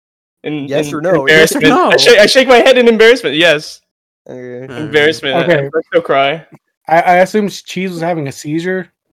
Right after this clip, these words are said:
Speaker 4: at first.
Speaker 1: <laughs>
Speaker 4: So he gets real indecisive, s-,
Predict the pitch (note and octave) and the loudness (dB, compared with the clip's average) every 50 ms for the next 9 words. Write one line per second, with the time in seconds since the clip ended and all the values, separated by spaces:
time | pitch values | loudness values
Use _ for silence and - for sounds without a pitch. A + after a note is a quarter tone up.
0 | _ _ - D3 C#3+ D#3+ F3 F3+ F#3 F#3 D4+ C#4 B3+ - A3 - - _ _ _ | _ _ -10 -8 -4 -2 -2 -2 -2 -4 -6 -2 -2 -2 -2 -4 -14 _ _ _
1 | _ _ _ _ _ _ _ _ _ _ _ _ _ _ _ _ _ - - E4+ | _ _ _ _ _ _ _ _ _ _ _ _ _ _ _ _ _ -20 -18 -8
2 | - F#3 F3+ E3+ E3 F3 G3 G3 G3 G3 F#3 G#3 G#3+ G#3 - E3 F3+ G3 G3+ G3 | 0 2 4 4 4 2 0 -2 -4 -2 0 0 0 0 -2 -4 0 2 2 2
3 | F#3+ E3+ E3+ D3+ - D#3+ D#3+ F3 F3+ E3+ - F#3+ F#3 - - - - - - | 0 -2 -6 -4 0 2 2 2 2 -2 -6 -10 -10 -10 -14 -18 -20 -20 -20